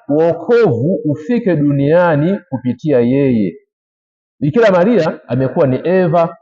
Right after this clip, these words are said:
mpya. Eva wa kale, kupitia yeye, dhambi iliingia duniani. Bikira Maria ni Eva mpya. Kupitia Bikira Maria,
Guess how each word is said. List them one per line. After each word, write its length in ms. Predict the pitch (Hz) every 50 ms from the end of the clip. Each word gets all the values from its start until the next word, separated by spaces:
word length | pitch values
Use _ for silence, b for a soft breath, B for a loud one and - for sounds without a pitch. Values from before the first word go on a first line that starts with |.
| _
mpya. 600 | - 151 165 165 160 - - - 139 123 95 - - _ _ _ _ _ _ _ _ _ _ _ _ _
Eva 340 | 190 214 226 220 202 214 185
wa 240 | 160 151 139 - -
kale, 680 | 214 240 214 151 123 120 127 151 180 208 262 247 - - _ _ _ _ _ _ _ _ _ _
kupitia 500 | - 127 117 160 151 156 226 226 196 156
yeye, 680 | 139 147 165 165 147 117 107 110 120 143 170 220 302 - - - _ _ _ _ _ _ _ _ _ _ _ _ _ _ _ _ _ _ _
dhambi 680 | 113 107 113 151 156 156 156 156 147 180 214 247 - 127
iliingia 460 | 117 110 113 113 113 113 117 127 127
duniani. 540 | 131 123 120 123 131 135 131 113 98 82 - - - _ _
Bikira 260 | - 170 135 226 208
Maria 240 | 170 160 165 180 180
ni 80 | 151 147 143 -
Eva 300 | 208 208 165 175 147 135
mpya. 400 | 151 151 135 - - 107 92 - - _
Kupitia 400 | - 143 165 165 160 254 247 214
Bikira 340 | 190 170 165 220 180 160 135
Maria, 500 | 123 120 120 143 160 107 104 123 190